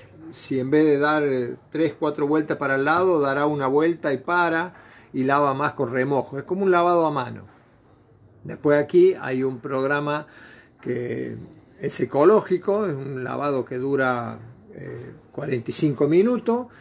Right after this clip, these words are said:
y después tenemos el otro que dura exactamente media hora. Esto en este tipo de, de lavarropa. Estamos hablando de un Drean, un Drean Blue. Bien,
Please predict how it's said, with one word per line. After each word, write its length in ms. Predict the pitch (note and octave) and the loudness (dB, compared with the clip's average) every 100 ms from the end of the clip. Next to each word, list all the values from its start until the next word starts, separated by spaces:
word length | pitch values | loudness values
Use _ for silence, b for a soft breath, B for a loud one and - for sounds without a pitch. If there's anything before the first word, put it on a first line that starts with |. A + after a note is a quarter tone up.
| B - | B 0
y 80 | |
después 360 | F3+ E3+ G#3+ G3+ | 2 2 2 2
tenemos 380 | F#3+ F#3 F#3+ F#3 | 2 2 2 2
el 80 | G3 | 2
otro 320 | G3+ G3+ F#3 | 2 0 0
que 100 | D#3 | 2
dura 260 | E3 F3 | 4 4
exactamente 840 | D3 D#3+ D#3+ D#3+ D3 D#3 D3 D#3+ D#3 | 2 -4 -4 -4 -4 -4 -4 -4 -4
media 400 | C#3+ C3+ C3 A#2+ | -2 0 0 0
hora. 360 | A2 G#2+ A2+ | -4 -10 -4
Esto 520 | C3+ D#3 - F3+ F3+ - | -2 -2 0 0 0 -6
en 200 | E3+ F3 | -8 -2
este 320 | E3+ - E3 | -2 -2 -4
tipo 500 | - D3+ D3+ D#3+ C#3+ | 0 0 0 0 0
de, 360 | C3 A#2+ A#2 A2 A2 _ b b - | 0 -2 -6 -10 -18 _ b b -6
de 120 | B2+ | -2
lavarropa. 540 | B2 B2+ C3 A#2+ - | 2 2 2 0 -2
Estamos 360 | - C3 C3+ C#3 | -10 -10 -6 -4
hablando 440 | C3+ C#3 D3 D3+ | -2 -2 -2 0
de 120 | C3+ C3 | 0 -2
un 120 | B2+ | 0
Drean, 400 | C#3 C#3+ C#3 B2 A2+ G#2+ - B B B - | 2 2 2 -2 -8 -12 -20 B B B -8
un 120 | C3+ | 0
Drean 360 | D3 D3+ D3 | 2 2 0
Blue. 240 | C3+ B2+ - _ _ _ _ _ b b b b b b b b - | 0 -2 -2 _ _ _ _ _ b b b b b b b b 0
Bien, 300 | F#3+ F3 A2+ | 4 4 2